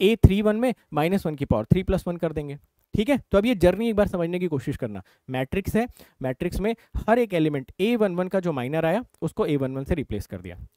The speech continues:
ए वन टू का जो माइनर आया उसको ए वन टू से रिप्लेस कर दिया। माइनर मैट्रिक्स मिला, माइनर मैट्रिक्स को इमीडिएटली ट्रांसफॉर्म कर देना आपको कोफैक्टर मैट्रिक्स में। अब ये जो कोफैक्टर मैट्रिक्स आ रही है, अगर आप इसका ट्रांसपोज ले लो,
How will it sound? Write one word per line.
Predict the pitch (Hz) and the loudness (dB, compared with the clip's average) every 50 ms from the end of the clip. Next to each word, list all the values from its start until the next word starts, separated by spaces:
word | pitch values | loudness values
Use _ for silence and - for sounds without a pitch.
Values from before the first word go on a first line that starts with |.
| - | -4
ए | 180 196 233 | 0 0 2
वन | 214 214 196 | 2 2 2
टू | 180 - 185 | 2 0 2
का | 185 202 | 2 2
जो | 185 185 170 | 0 0 -2
माइनर | 143 127 131 147 151 156 | -2 -2 -2 0 0 0
आया | 175 214 | 0 -2
उसको | 208 - - 160 | -4 -4 -4 -2
ए | 143 143 | 0 0
वन | 135 131 123 | 0 -2 -2
टू | 120 131 | -4 -6
से | 127 - 139 | -4 -2 -4
रिप्लेस | 123 - - 101 - | -4 -2 -4 -8 -8
कर | - - 90 | -8 -12 -14
दिया। | 90 92 90 87 _ _ _ _ _ - | -14 -14 -16 -16 _ _ _ _ _ -6
माइनर | 131 135 139 156 180 202 | -4 -2 0 2 2 2
मैट्रिक्स | 202 190 180 170 208 202 - - 208 | 2 2 0 0 -2 0 0 0 0
मिला, | 202 240 262 _ _ _ _ - | 2 0 0 _ _ _ _ -2
माइनर | 151 151 180 214 247 | 0 0 2 2 2
मैट्रिक्स | 233 196 165 147 170 185 - - | 2 2 0 0 0 -4 -4 -4
को | 220 - | -6 -6
इमीडिएटली | 196 208 240 269 247 202 185 160 180 180 | -4 -2 -2 0 2 2 2 2 2 -2
ट्रांसफॉर्म | 170 165 139 131 - - 151 143 | 0 0 -4 -4 -4 -6 -8 -4
कर | - 143 127 | -4 -4 -4
देना | 127 123 123 117 | -2 -4 -4 -6
आपको | 113 - - 202 240 233 _ - _ _ - | -6 -2 2 2 2 2 _ -8 _ _ -2
कोफैक्टर | 156 147 139 - 131 117 - - - 190 233 254 - _ _ - - | 0 0 0 0 -4 -6 -4 2 4 4 4 4 2 _ _ -14 -10
मैट्रिक्स | 120 107 104 - 113 110 - - - | -8 -8 -8 -6 -8 -8 -8 -8 -14
में। | 101 95 _ _ _ _ _ _ - | -14 -14 _ _ _ _ _ _ 2
अब | 165 214 220 262 | 4 4 6 6
ये | 269 277 | 6 4
जो | 247 277 269 | 4 2 0
कोफैक्टर | - 247 247 247 - 233 190 - - 208 214 | 2 0 0 2 2 0 0 0 -4 -6 -2
मैट्रिक्स | 190 180 147 - 175 175 - - | -2 -2 -2 0 -2 -2 0 0
आ | 151 123 | -2 -2
रही | 120 110 92 | -2 -4 -4
है, | 87 - - - - 147 | -6 -6 -6 -6 -4 -4
अगर | 151 175 220 233 | 0 2 4 2
आप | 220 - | 4 2
इसका | 202 - - 233 | 0 -4 -2 -2
ट्रांसपोज | 226 - - 151 135 143 147 - - 196 202 202 165 | -2 -2 0 -2 -2 -2 -2 0 2 2 2 2 2
ले | 156 127 113 | 0 0 0
लो, | 101 85 - | -2 -6 -12